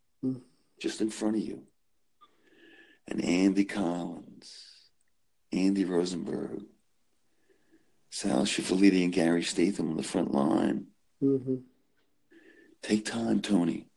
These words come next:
Speaker 2: Perhaps you can see Coach Wright on the sideline and the rest of the players on the bench,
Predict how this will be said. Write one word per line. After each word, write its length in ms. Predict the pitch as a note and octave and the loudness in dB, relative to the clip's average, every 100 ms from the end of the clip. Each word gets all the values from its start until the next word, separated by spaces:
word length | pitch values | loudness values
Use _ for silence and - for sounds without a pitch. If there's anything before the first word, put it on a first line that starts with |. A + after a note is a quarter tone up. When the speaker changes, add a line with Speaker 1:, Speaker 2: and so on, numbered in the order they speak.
| _ - - _ | _ -20 -20 _
Speaker 2:
Perhaps 280 | F#2 F2+ - | 8 8 4
you 60 | |
can 100 | - | -4
see 160 | G2+ G2 | -2 -2
Coach 400 | - G#2+ G#2+ - | 6 8 8 2
Wright 280 | F#2 - - | -2 -2 0
on 80 | G2+ | -2
the 60 | |
sideline 840 | F#2+ E2 E2 G#2 F2+ E2+ D#2 - - _ _ _ _ _ _ _ _ _ | -2 -2 0 2 4 2 0 -4 -14 _ _ _ _ _ _ _ _ _
and 120 | - E2 | 0 4
the 80 | |
rest 220 | F2+ G2 - | 8 8 6
of 40 | |
the 120 | D#2 | -2
players 360 | F2 F#2+ F#2 F#2+ | -2 0 0 0
on 80 | F#2+ | -2
the 80 | F2 | -4
bench, 600 | - E2+ E2 - - | 0 0 -2 -8 -14